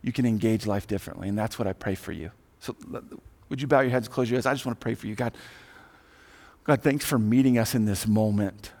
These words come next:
um, in our, in our living rooms, in cars and workplaces, uh, in the, in the privacy of, of what we call, um, ours. We, we don't get to meet like we used to, but God, you are still meeting us.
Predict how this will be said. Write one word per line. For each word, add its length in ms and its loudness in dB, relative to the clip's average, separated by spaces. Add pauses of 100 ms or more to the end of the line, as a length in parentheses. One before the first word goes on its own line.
um, 420 -4
in 120 2
our, 300 0 (100)
in 60 0
our 140 2
living 320 4
rooms, 500 4
in 120 -2
cars 420 4
and 120 0
workplaces, 760 0
uh, 140 0 (1800)
in 120 6
the, 100 -2
in 100 4
the 80 6
privacy 760 4
of, 360 0
of 200 0
what 160 2
we 180 2
call, 640 0 (520)
um, 420 -4 (160)
ours. 680 4 (200)
We, 260 -8
we 220 -2
don't 260 0
get 140 2
to 80 4
meet 540 2 (840)
like 160 -6
we 120 0
used 260 -4
to, 160 -2
but 160 -6
God, 240 0
you 140 2
are 60 0
still 240 -4
meeting 440 0
us. 420 -6